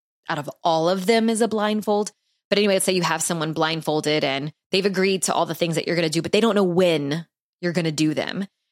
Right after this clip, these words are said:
And then you light the candle and you have it, you know, just get a little bit of wax and you hold the candle, let's say one and a half to two feet away from their body, and you slowly let that drip. Whew,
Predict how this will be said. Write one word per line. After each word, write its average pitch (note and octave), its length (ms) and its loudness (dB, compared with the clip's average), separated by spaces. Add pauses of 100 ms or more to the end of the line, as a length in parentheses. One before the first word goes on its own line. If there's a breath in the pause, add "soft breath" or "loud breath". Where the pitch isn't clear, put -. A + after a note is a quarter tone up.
And E3+ 80 0
then F#3 80 2
you F3+ 80 2
light F#3 300 0
the G3+ 40 -4
candle G3 520 0
and E3 100 -4
you D#3+ 60 -2
have E3 260 -2
it, - 180 0 (200)
you E3+ 80 -4
know, C#3+ 140 -4
just E3 220 -4
get F3 120 0
a E3 60 2
little F#3 180 2
bit F#3+ 100 2
of E3 80 0
wax E3 400 -2
and F3 160 -2
you F3 100 -2
hold A3+ 600 2 (180)
the G3 100 -2
candle, F#3+ 760 0 (600)
let's F3 180 -2
say E3+ 480 0 (880)
one F3+ 280 -2
and F#3 100 0
a - 20 0
half F3+ 340 -4
to D#3+ 120 -4
two - 320 -4
feet F3 440 -6
away D#3 440 0
from E3 260 -4
their C#3+ 120 -2
body, D#3 640 -2
and E3+ 160 -4
you E3+ 120 -4
slowly G3 720 0
let F#3+ 300 0 (100)
that F3 260 -6
drip. - 480 0 (1040)
Whew, E4+ 160 4